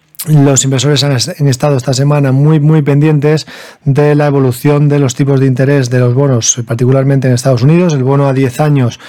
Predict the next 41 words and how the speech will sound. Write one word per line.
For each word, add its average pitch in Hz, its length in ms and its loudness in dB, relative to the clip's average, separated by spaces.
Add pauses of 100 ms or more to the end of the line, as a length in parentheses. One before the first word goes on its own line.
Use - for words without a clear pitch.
(260)
ha 143 100 0
llegado 143 320 0 (100)
a 139 120 -10
tener 135 240 -2
una 139 100 0
rentabilidad 131 480 0
del 127 120 0
uno 135 140 0
treinta 127 220 -2
y 123 60 -2
cinco 131 240 0
por 135 120 -2
ciento 175 400 0 (600)
y 180 240 2
también 151 340 -2
han 147 60 0
subido 147 420 0
las 139 100 0
rentabilidades 131 440 0
de 135 60 0
los 123 120 0
bonos 127 300 -2
en 127 60 0
Europa. 127 420 -2 (160)
Esto, 123 380 -6 (340)
eh, 135 360 2
es 127 120 0
un 131 80 0
factor 143 360 -2
que 135 140 -2
de 117 260 0
verse 127 300 -2
sostenido 131 480 0
en 131 80 2
el 131 120 2
tiempo, 143 320 0
pues 127 180 -4
podría 120 400 0
ser 131 420 0
un 131 160 4
riesgo 127 480 2